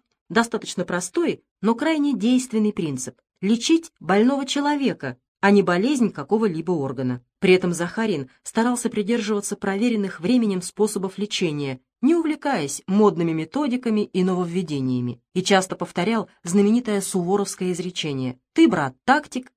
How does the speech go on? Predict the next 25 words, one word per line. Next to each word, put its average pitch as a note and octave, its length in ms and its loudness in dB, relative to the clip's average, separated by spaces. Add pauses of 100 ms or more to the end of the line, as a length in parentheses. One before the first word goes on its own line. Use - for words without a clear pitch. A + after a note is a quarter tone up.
(100)
а F3+ 140 6
я D#3 180 -2
практик». D#3 580 -6 (480)
В D#3+ 120 -8
диагностике F#3+ 600 2
заболеваний E3+ 760 -2 (240)
он C4 180 2
создал A#3+ 420 -2
свой B3 300 -2
собственный A#3 540 -4
клинический G#3 580 -2
метод, D#3+ 380 -4 (100)
основу E3+ 400 0
которого B3+ 560 0 (180)
составляет B3+ 580 -2
тщательное D3 680 -4
и G#3+ 180 -4
всестороннее G#3 840 -2
изучение A3+ 480 0
пациента, D#3 640 -4 (160)
стремление G#3 640 4
проникнуть G#3+ 580 0
в E3+ 60 -12
его G#3 280 0
жизнь, G3+ 520 -2